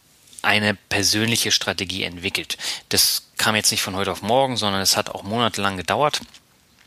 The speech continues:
Teilweise adaptierte ich dann eben die, die Levermann-Strategie, das habe ich ja schon häufiger, ähm, erwähnt. Und, äh, grundsätzlich muss ich sagen, die Entscheidung, das Fondssammelsurium zu verkaufen, fiel mir eigentlich ganz leicht, nachdem ich mir mal die jährlichen Kosten der ganzen Fonds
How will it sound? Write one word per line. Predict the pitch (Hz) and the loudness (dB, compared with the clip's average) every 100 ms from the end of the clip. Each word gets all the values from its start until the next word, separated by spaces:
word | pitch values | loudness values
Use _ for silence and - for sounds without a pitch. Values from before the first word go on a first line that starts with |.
| _ _ - | _ _ -2
Teilweise | - 107 107 101 107 | 2 4 4 2 2
adaptierte | 98 95 - - 117 110 | 4 0 0 0 2 2
ich | 98 - | 2 0
dann | 98 | 0
eben | 92 92 90 | -2 -6 -6
die, | 92 90 87 | -6 -6 -6
die | 87 | -4
Levermann-Strategie, | 87 107 120 113 - 107 95 95 98 | 0 2 2 2 2 0 0 -2 0
das | 95 - | 2 0
habe | 87 | -2
ich | - | -2
ja | 98 | 0
schon | - 85 | 0 0
häufiger, | 104 107 95 85 - - - - - - - | -2 2 2 0 -2 -2 0 -2 -6 -10 -2
ähm, | 90 85 82 80 - | -2 -2 -6 -12 -4
erwähnt. | 92 82 92 123 160 - - - - - - - - | -2 0 2 2 2 -2 -2 -8 -8 -10 -8 -8 -4
Und, | 101 92 101 | -4 0 0
äh, | 95 | 0
grundsätzlich | - 110 127 - 110 | 0 2 2 0 0
muss | 113 - | 0 4
ich | |
sagen, | 110 101 104 | 4 2 0
die | 87 87 85 - | -4 -6 -6 -8
Entscheidung, | 90 - - 95 123 160 180 185 - | 0 2 4 4 4 0 -6 -10 -12
das | - - | 0 0
Fondssammelsurium | - - 110 127 113 113 - 104 107 104 110 110 101 | 2 4 4 4 2 0 -6 -4 -4 -2 -4 -4 -4
zu | - | -6
verkaufen, | 90 90 - 98 117 - 120 - - - _ | -8 -8 -2 -2 0 -2 -4 -12 -20 -20 _
fiel | - - 120 | -10 -4 -2
mir | 120 | -2
eigentlich | - 104 - | -4 -4 -2
ganz | 95 87 - | 0 2 2
leicht, | 85 95 131 - | 4 4 2 0
nachdem | 98 101 107 | -2 -2 0
ich | 123 | 0
mir | 110 | 0
mal | 107 101 | 2 2
die | 98 92 92 | 0 -4 0
jährlichen | 92 117 127 107 | 0 2 -2 -4
Kosten | - 104 - 113 | -4 0 0 0
der | 98 | 0
ganzen | 90 92 101 | 2 2 0
Fonds | - - 92 92 | -6 -8 -2 0